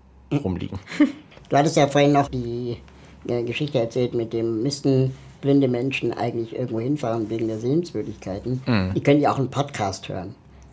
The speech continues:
Speaker 1: Es gibt ja so Audio-Podcasts, au-, alle Podcasts sind Audio,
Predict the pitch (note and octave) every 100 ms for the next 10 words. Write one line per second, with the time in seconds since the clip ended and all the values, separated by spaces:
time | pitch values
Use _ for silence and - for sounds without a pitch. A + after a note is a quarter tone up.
0 | - B2+ - G3 - A2+ G#2 A#2 - A#2+
1 | B2+ C3+ C3+ C#3 - C#3 D3 C#3+ - -
2 | - G2 - - - A#2+ C3 - A#2 -
3 | F#2+ - A#2+ - G2+ F#2